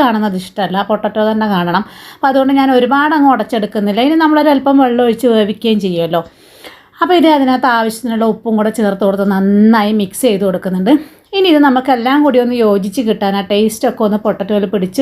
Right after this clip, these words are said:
കിട്ടാൻ വേണ്ടിയിട്ട് ഒരു അര ഗ്ലാസ് വെള്ളം ഒഴിച്ച് കൊടുക്കുന്നുണ്ട്. എന്നിട്ട് അതും കൂടെ ചേർത്ത് നന്നായി മിക്സ് ചെയ്തെടുത്ത് ഇനി ഈ സമയത്ത് നമുക്ക് ഉപ്പൊക്കെ നോക്കാം. എരിവ് കുറവാണെന്നുണ്ടെങ്കിൽ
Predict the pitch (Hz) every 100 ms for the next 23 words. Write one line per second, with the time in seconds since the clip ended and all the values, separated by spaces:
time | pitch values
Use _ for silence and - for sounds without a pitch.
0 | 226 180 190 190 185 180 262 254 - -
1 | - 381 370 359 381 311 226 208 247 226
2 | 185 190 202 180 208 190 180 190 190 208
3 | 370 359 294 277 240 233 226 220 214 196
4 | 202 196 190 196 208 202 208 196 - 208
5 | 196 196 208 311 330 320 339 269 262 277
6 | 269 254 262 269 269 254 262 254 226 208
7 | 233 262 226 214 226 233 208 214 214 214
8 | 220 214